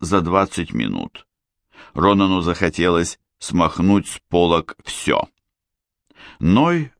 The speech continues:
убрел по проходу и торжествующе вернулся, неся стеклянный шар.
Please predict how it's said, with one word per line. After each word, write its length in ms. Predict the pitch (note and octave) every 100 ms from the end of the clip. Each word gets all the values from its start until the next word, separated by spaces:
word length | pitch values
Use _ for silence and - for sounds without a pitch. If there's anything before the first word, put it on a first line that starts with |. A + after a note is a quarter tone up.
| _
убрел 520 | G#2 G2 F#2+ A#2+ B2
по 140 | A2 F2
проходу 760 | - F2 D#2 - D3 C#3 C3 _ _ -
и 80 | G2+
торжествующе 1000 | G2+ F#2+ E2+ F2 - F#2+ G2 F#2 - E2+
вернулся, 680 | D#2+ D2+ D2 E2+ A2+ G#2+ G2+
неся 500 | F2+ E2 - F#2 F#2
стеклянный 840 | - - D#2+ D#2 D#2 D#2 D#2 D#2
шар. 400 | D2+ - - -